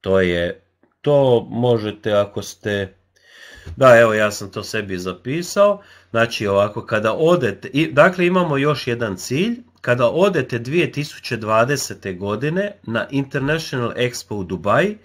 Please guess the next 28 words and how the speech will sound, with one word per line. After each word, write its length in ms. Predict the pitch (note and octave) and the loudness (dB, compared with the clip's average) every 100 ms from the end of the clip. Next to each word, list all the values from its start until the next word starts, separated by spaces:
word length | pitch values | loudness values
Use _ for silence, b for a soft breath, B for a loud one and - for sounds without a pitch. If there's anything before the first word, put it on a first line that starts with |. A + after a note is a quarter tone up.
| B B B | B B B
moći 360 | G#2 B2+ F#3 - | -4 0 0 -2
ćete 260 | E3 D#3+ B2 | -10 -6 -6
vidjeti 480 | D3+ D#3 C3+ A#2+ | -4 -4 -6 -4
izložbu 400 | C#3 D#3+ F3 C#3 | -4 -4 -4 -4
prilikom 520 | - B2+ C3+ D#3+ B2+ - | -6 -6 -4 -6 -8 -8
potpisivanja 760 | G#2 - G#2 - D#3 D#3+ B2+ | -10 -8 -10 -6 -4 -4 -2
ugovora 420 | D3 D#3 C#3 A#2 | -4 -2 -2 -2
za 140 | G#2 G#2+ | -4 -10
pedeset 680 | - F#2+ A#2 D#3 - - - | -6 -6 -2 -4 -4 -10 -10
milijardi 640 | A2 G2+ A2 B2 A#2+ G2+ | -8 -4 0 0 -2 -8
dolara 540 | F#2 G#2+ G#2 F#2+ F#2+ - | -6 -6 -4 -4 -6 -6
ili 380 | F2+ F2 D#2+ _ | -8 -6 -8 _
više. 460 | D2+ D2+ - - _ _ _ _ _ _ _ B B B B B G2 | -14 -12 -12 -16 _ _ _ _ _ _ _ B B B B B -2
A 120 | G#2 | 0
do 120 | G#2 | -2
tada 320 | - D3 F3+ | 2 2 2
će 160 | F3 C#3 | -2 -4
biti 300 | D3 D#3+ C3+ | -4 -4 -4
u 120 | A#2+ | -2
potpunosti 680 | D#3 F#3 F#3 F3+ C3+ - G#2+ | 0 0 0 -4 -4 -6 -10
spremni, 800 | - - F#2 F2+ A2 G3 A#3 - _ _ _ _ _ _ _ - B B B | -12 -6 -4 -2 -2 -4 -4 -12 _ _ _ _ _ _ _ -20 B B B
imat 280 | - C#3+ D#3+ | -4 0 0
ćemo 240 | D3 B2+ A#2 | 0 -4 -2
proizvodne 640 | C3 C3 G#2+ G#2 G2+ - | 0 0 0 -4 -6 -4
pogone 440 | A2 A#2 A#2+ G#2 | -2 0 -2 -4
za 140 | F#2 F2+ | -6 -6
serijsku 560 | - A2 F#2+ F2+ - | -4 -6 -6 -10 -16
proizvodnju, 840 | D#2 F2+ F2 F2+ G#2 E3+ G3 G2+ | -12 -6 -6 -6 -2 -2 -2 -4